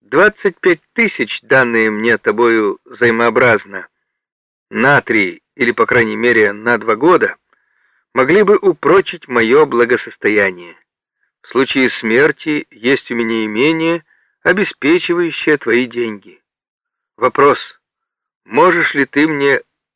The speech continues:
сделать сие, могу сказать, благодеяние? Пушкин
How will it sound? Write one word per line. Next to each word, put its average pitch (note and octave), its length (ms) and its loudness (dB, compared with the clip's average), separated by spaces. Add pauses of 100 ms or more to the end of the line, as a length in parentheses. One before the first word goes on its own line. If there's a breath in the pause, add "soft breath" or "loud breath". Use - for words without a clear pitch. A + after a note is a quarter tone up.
сделать C#3+ 680 0 (180)
сие, G#2 380 -6 (360)
могу G#2+ 300 -4
сказать, - 680 -2 (180)
благодеяние? G#2+ 1000 -2 (680)
Пушкин D#3+ 580 -4